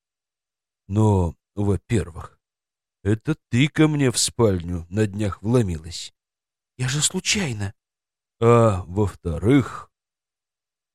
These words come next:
Он замолчал, не мигая, уставившись на меня. «Ладно, ладно, в гляделке господин дракон играет куда лучше». Момент был сейчас такой, ну,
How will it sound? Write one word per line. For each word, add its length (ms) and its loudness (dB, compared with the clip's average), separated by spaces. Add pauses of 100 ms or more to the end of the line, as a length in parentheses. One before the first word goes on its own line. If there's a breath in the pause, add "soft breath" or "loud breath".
(120)
Он 180 2
замолчал, 640 4
не 120 2
мигая, 480 4
уставившись 760 -2
на 60 -2
меня. 460 -4 (1000)
«Ладно, 520 0
ладно, 440 2
в 80 -8
гляделке 460 0
господин 500 -4
дракон 480 -2
играет 440 -2
куда 280 0
лучше». 480 -8 (1040)
Момент 460 2
был 180 0
сейчас 440 -2
такой, 400 -4
ну, 280 -8